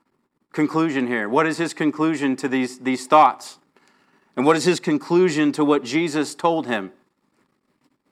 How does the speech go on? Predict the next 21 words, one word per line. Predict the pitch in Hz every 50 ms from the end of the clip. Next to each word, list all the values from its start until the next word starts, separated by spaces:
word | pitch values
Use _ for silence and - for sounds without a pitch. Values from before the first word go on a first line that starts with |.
| _ _ _ _ _ _ _ _ _ _ _ _ _ _ _ _ _ _ _ _ _
He | - 160 156
says, | - 190 170 156 123 131
"Most | 156 175 180 170 - 143 127
gladly, | 123 131 135 156 160 175 180 160 143 139 127 110 95 87 - - _ _ _ _ _ _ _ _ _ _ _ _
therefore, | 110 123 160 170 185 185 180 185 - 139 135 131 131
will | 135 135
I | 139 139 143
rather | 143 147 151 151 143 143 135
glory | 120 120 127 135 156 160 160 147 131 123 120 120
in | 120 123
my | 127 123 123
infirmities, | 127 123 123 - 139 135 127 120 113 110 110 110 -
that | 127 120 -
the | 131
power | - - 151 156 165 170 175 175
of | 156 147 - -
Christ | - 170 156 143 127 123 - - - _ - - - - - - _ -
may | 107 123 156 196 196 165
rest | 156 151 143 143 147 -
upon | 147 117 160 160 165 160 151
me. | 127 107 95 92